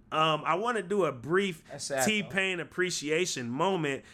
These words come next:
Speaker 1: and I wanna ask you, D-Boy, as an artist,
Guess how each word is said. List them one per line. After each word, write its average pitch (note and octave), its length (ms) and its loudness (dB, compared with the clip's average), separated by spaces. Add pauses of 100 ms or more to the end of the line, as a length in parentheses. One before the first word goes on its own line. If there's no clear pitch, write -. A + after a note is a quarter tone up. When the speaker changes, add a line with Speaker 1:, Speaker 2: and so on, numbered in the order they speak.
(140)
Speaker 1:
and C#3+ 160 0
I E3+ 80 2
wanna F#3+ 340 -2
ask F3 340 -2
you, G3+ 160 -6
D-Boy, C#3+ 560 0
as D#3 280 0
an C3 120 -6
artist, C3+ 540 0